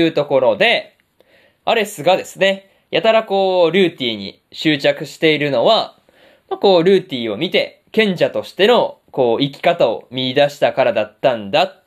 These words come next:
ていうところで、まあ、こう、そこにも過去の話が入ってくるのかっ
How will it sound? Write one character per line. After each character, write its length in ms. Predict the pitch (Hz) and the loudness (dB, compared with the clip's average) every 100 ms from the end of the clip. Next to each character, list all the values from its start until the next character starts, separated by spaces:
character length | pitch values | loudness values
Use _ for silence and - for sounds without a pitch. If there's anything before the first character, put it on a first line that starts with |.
| _ | _
て 140 | - 226 | -2 2
い 200 | 220 220 | 2 0
う 60 | |
と 120 | 208 196 | 0 2
こ 120 | 190 | 2
ろ 140 | 180 | 4
で、 400 | 208 214 - _ _ _ _ _ - | 2 2 -2 _ _ _ _ _ -12
ま 80 | - | -4
あ、 20 | |
こ 260 | 185 175 170 | 2 4 2
う、 40 | |
そ 140 | 165 160 | 0 -2
こ 100 | 240 | -2
に 100 | 175 | -2
も 280 | 120 - - | -6 -10 -4
過 120 | 185 | 0
去 120 | 160 | 0
の 220 | 120 104 | 0 -2
話 380 | 98 151 131 131 | -2 -2 -2 -2
が 140 | 110 104 | -4 -4
入 260 | - 135 | -2 -4
っ 60 | - | 0
て 120 | 170 | -2
く 140 | 160 | 0
る 100 | 170 | 0
の 140 | 165 131 | 2 2
か 100 | 190 | 0
っ 180 | 190 | -2